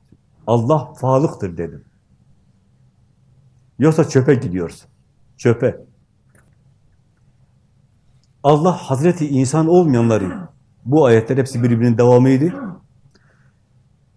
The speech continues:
Hazreti İnsan olmayı kabul etmeyenlerin bir de halini anlatıyor. "Ve izâ mesennâse durrun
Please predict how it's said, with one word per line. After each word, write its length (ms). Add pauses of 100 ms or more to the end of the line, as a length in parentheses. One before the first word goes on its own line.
(220)
Hazreti 420
İnsan 560
olmayı 380
kabul 300
etmeyenlerin 580
bir 140
de 60
halini 420
anlatıyor. 540 (580)
"Ve 180
izâ 260
mesennâse 960 (2250)
durrun 560